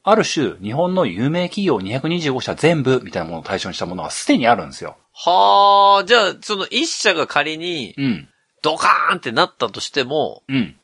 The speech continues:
Speaker 2: 平均だから、その一社にすごい、こう、追っかけてっていう時の、もし何かあった時の、その痛手よりも、
Speaker 1: うん。
Speaker 2: 全然軽いのがその日経二二五なんだ。
Speaker 1: そうそうそうそうそう。
Speaker 2: あー、なるほどね。
Speaker 1: うん。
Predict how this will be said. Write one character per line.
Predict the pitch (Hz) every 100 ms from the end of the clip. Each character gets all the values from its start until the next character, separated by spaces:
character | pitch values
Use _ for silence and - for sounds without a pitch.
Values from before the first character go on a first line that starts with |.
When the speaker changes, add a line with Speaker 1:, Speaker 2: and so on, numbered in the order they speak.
| _
Speaker 2:
平 | - 214 226
均 | - 233
だ | 233 202
か | 101
ら、 | 101 113 71 - _ _ _
そ | - 156
の | -
一 | 202 202
社 | - 202
に | 160
す | - 160
ご | 190 185
い、 | 135 _
こ | - 147 143
う、 | 147
追 |
っ | -
か | 175
け | 170 170
て | 165 165
っ |
て | 160 -
い | 156 165
う | 160
時 | 175 165 165
の、 | 202 139
も | 123 214
し | 208 185 156
何 | 139 180 185
か | -
あ | 160
っ | _
た | 156
時 | 143 151 151
の、 | 180 214 - _ _ _ _
そ | -
の | 117
痛 | 131 120 156
手 | 151 160
よ | 165
り | 131
も、 | 107 123 98 -
Speaker 1:
う | 131
ん。 | 117 - -
Speaker 2:
全 | - 92 98 104 143 180
然 | - 233
軽 | - 247 254
い | 262
の | 160
が | 117
そ |
の | 104
日 | 98 107 _ -
経 | 131 120 117
二 | 110 120 127
二 | 123 120
五 | 90 85
な | 76
ん | -
だ。 | - -
Speaker 1:
そ | 180
う |
そ | 139 113
う |
そ | -
う | 85
そ | -
う | -
そ | -
う。 | -
Speaker 2:
あ | 87 85 87 90 87 87 85 82
ー、 | 82
な | 80
る | 82
ほ | 82 87
ど | 92
ね。 | 95 131
Speaker 1:
う |
ん。 | 226 180 -